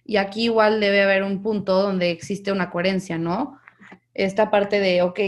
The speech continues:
si yo apoyo, este, una causa, no sé, como dice Car, apoyo a toda la,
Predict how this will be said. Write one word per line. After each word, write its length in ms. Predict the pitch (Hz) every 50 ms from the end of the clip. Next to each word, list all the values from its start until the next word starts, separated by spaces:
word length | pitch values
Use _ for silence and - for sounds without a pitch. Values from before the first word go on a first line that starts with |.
| 202 196
si 200 | 202 208 196 196
yo 580 | 233 233 240 240 240 240 247 247 - - _ _ -
apoyo, 720 | 208 202 208 - 240 233 233 220 220 220 220 220 220 220
este, 560 | 208 190 180 180 - _ - 185 180 175 175 -
una 240 | - 208 214 214 202
causa, 760 | - 233 226 220 214 - - 196 202 220 262 330 - - _ _ _ _ _
no 140 | 190 180
sé, 320 | 170 - 190 180 165 - - _ _ _ _ _ _ _
como 220 | _ - 196 190
dice 240 | 190 190 185 202 190
Car, 440 | 196 190 185 180 170 - - - _ _
apoyo 480 | - 190 190 - 220 220 233 240 240
a 220 | 240 214 190 - -
toda 200 | 202 196 202 196
la, 540 | 190 175 175 170 170 165 165 - - _